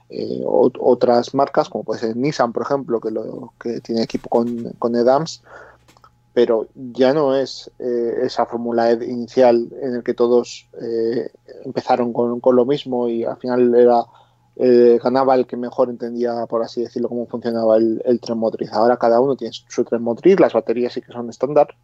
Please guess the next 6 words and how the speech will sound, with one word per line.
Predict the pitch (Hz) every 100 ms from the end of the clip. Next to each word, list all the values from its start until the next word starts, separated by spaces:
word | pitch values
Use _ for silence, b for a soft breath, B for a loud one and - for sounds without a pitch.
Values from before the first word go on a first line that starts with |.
| -
las | 139 - -
desarrolla | 120 120 120 120
McLaren, | 120 135 147 185 - b b b b b _ _ _ _
pero | 123 113 113
es | 127
que | - 127 117